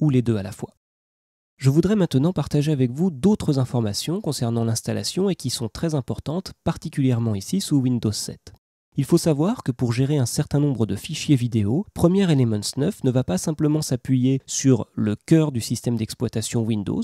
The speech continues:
pour gérer les vidéos, mais il va avoir besoin d'éléments complémentaires et pour cela il fera donc appel à QuickTime.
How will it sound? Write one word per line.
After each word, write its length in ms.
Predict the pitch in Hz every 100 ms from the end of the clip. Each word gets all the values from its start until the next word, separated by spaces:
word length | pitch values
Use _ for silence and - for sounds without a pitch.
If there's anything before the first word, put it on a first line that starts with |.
| -
pour 140 | 107
gérer 260 | 107 110 117
les 80 | 107
vidéos, 460 | 110 107 98 104 -
mais 140 | 131 156
il 160 | 202
va 140 | 165 165
avoir 260 | 135 123
besoin 480 | 120 117 110 107 165 -
d'éléments 460 | 123 151 143 139 -
complémentaires 880 | 180 165 160 123 110 - 101 160 170 -
et 80 | 131
pour 200 | 160 -
cela 260 | 110 107
il 80 | 160
fera 280 | - 120 117
donc 220 | 139 135
appel 360 | 107 135 165 - -
à 100 | 127
QuickTime. 580 | 127 - - 87 -